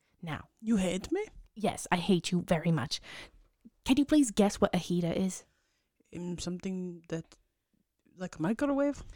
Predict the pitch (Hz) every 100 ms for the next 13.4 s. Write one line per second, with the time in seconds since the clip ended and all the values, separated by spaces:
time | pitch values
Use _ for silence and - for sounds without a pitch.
0 | - 214 196 170 - - 127 - - 185
1 | 196 196 170 160 151 165 160 - 160 -
2 | 113 151 - - _ _ _ - 156 170
3 | - - - - _ _ _ _ _ _
4 | _ 202 180 175 - - _ _ _ _
5 | _ _ _ _ _ _ - 160 160 165
6 | _ _ _ _ _ _ _ _ _ 175
7 | 185 180 175 - _ _ _ _ 160 160
8 | 170 - _ _ _ - 190 - 151 165
9 | 185 180 170 - 160 - 156 147 131 -
10 | - _ _ _ - 202 208 180 - -
11 | 170 135 78 - _ _ _ _ _ _
12 | _ _ _ _ _ _ _ 175 165 -
13 | - 160 156